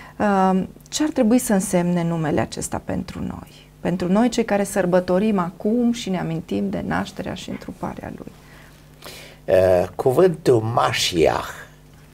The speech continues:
Speaker 2: e un cuvânt ebraic care, de fapt, înseamnă unsul. Uh, Dumnezeu,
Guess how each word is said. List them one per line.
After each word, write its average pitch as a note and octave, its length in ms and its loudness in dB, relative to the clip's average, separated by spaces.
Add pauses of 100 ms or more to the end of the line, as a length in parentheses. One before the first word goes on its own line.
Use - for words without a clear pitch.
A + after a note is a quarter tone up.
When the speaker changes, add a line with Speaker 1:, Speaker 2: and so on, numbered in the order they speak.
(640)
Speaker 2:
e A#2+ 180 4
un A2+ 120 2
cuvânt A#2+ 500 2
ebraic F2 760 2 (640)
care, G#2+ 540 4 (800)
de A2+ 180 2
fapt, B2+ 360 2
înseamnă A#2 800 2
unsul. - 800 -2 (2000)
Uh, - 80 -6 (580)
Dumnezeu, C3+ 1000 6